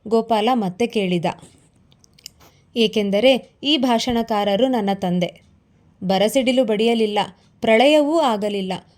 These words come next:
ಮಹಾಪೂರವೂ ಉಕ್ಕಲಿಲ್ಲ. ಆದರೆ ಉತ್ತರೆಯ ಮಾತಿನಿಂದ ಗೋಪಾಲ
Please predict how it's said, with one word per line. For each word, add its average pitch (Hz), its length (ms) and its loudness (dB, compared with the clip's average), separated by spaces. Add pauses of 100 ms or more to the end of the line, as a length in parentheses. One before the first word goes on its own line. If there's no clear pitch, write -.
(140)
ಮಹಾಪೂರವೂ 254 800 0
ಉಕ್ಕಲಿಲ್ಲ. 196 560 -4 (420)
ಆದರೆ 196 560 0 (120)
ಉತ್ತರೆಯ 285 480 4
ಮಾತಿನಿಂದ 202 600 -4 (100)
ಗೋಪಾಲ 196 480 -2